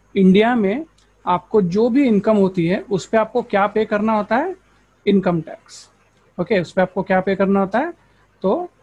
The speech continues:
उस पे आपको income tax पे करना होता है। ओके, अब income tax कौन पे करेगा? Income tax कौन पे करेगा? तो एसएससी पे करेगा।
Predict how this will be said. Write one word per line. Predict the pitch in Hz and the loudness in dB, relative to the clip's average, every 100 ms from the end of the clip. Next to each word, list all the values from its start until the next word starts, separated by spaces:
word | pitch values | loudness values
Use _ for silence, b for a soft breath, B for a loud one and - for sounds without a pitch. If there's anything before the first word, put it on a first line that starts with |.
| _ _ 196 | _ _ -8
उस | 160 | -4
पे | 196 | 0
आपको | 180 - 285 - - | 0 -2 -8 -6 -2
income | 190 180 196 | 0 2 0
tax | 190 190 170 - | 0 -2 -2 -8
पे | - 165 | -10 -10
करना | 170 180 - | -10 -12 -12
होता | - - | -16 -20
है। | _ _ _ _ 190 | _ _ _ _ -6
ओके, | 180 185 - b b b b 196 | -2 -4 -6 b b b b -2
अब | 220 - _ 233 | -2 -4 _ -2
income | 202 196 269 254 | 0 2 0 0
tax | 269 277 - - _ _ _ | 0 -2 -4 -18 _ _ _
कौन | - 226 247 262 269 | -2 0 2 2 2
पे | 240 262 262 | 2 2 4
करेगा? | 262 262 262 277 - _ _ _ _ _ _ _ - | 2 2 0 -4 -10 _ _ _ _ _ _ _ -6
Income | 196 185 226 | -2 0 -2
tax | 220 226 - | -2 -4 -2
कौन | 240 240 | 0 2
पे | 240 233 | 2 2
करेगा? | 240 240 254 277 _ _ b b _ _ | 2 2 0 -4 _ _ b b _ _
तो | 233 294 359 _ _ _ _ _ _ _ _ _ _ _ _ _ _ - | 0 0 -2 _ _ _ _ _ _ _ _ _ _ _ _ _ _ -2
एसएससी | 202 - 240 226 247 | -2 2 0 2 -2
पे | 233 226 220 | 0 0 2
करेगा। | 208 202 196 | -2 -2 -6